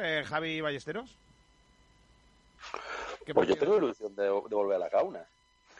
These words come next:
Speaker 1: Hostia,
Speaker 2: Más
Speaker 1: ¿verdad,
Speaker 2: que por el,
Speaker 1: Logroñés?
Speaker 2: sobre todo por el mítico.
Speaker 1: Claro. Eh, ¿cuándo vamos a decir gol en las Gaunas?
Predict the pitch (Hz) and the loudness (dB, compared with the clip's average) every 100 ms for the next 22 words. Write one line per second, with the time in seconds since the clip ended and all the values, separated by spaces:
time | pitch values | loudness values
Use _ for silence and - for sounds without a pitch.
0 | - - - 175 269 233 117 151 147 127 | -20 -20 -14 -12 -4 0 2 2 0 -2
1 | 120 143 - 101 90 117 160 120 135 - | -6 -14 -14 -10 -4 0 0 0 -10 -14
2 | 135 120 98 - 151 180 214 - _ _ | -8 -4 -4 -6 -10 -8 -8 -12 _ _
3 | 139 147 143 147 143 143 123 - 190 233 | -8 -6 -6 -8 -10 -16 -14 -8 -6 -6
4 | 247 247 240 226 220 220 226 180 175 226 | -6 -6 -6 -4 -4 -6 -12 -10 -4 -2
5 | 220 208 202 170 151 127 113 107 95 98 | -2 -2 -2 -2 -4 -4 -8 -12 -12 -14